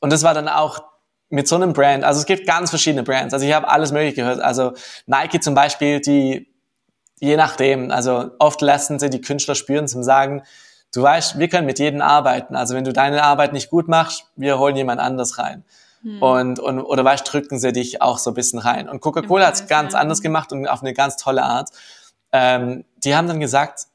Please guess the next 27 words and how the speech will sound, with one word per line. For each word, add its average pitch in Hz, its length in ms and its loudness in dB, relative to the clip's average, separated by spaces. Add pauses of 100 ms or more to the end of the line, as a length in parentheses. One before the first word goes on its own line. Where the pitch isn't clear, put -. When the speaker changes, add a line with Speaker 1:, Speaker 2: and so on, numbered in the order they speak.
(240)
Speaker 1:
„Schau 151 180 2
mal“, 151 300 0 (260)
also 139 240 2
weißt 147 220 4
du, 156 60 2
ich 143 160 0
hab 147 140 0
gefragt, 151 360 -2
so, 147 80 -2
„Ja, 147 320 0 (180)
was - 180 -2
soll 170 140 4
ich 151 120 -4
machen? 147 280 -2
Weißt, 143 240 0
könnt 151 240 -2
ihr 147 80 -2
mir 147 100 -2
ein 135 60 -6
bisschen 143 200 -6
Creative 147 280 -4
Direction 139 440 -2
geben?“ 123 320 -8
Und 123 120 -14
so 135 200 -4
gesagt, - 420 -4
„Stefan, 147 380 -4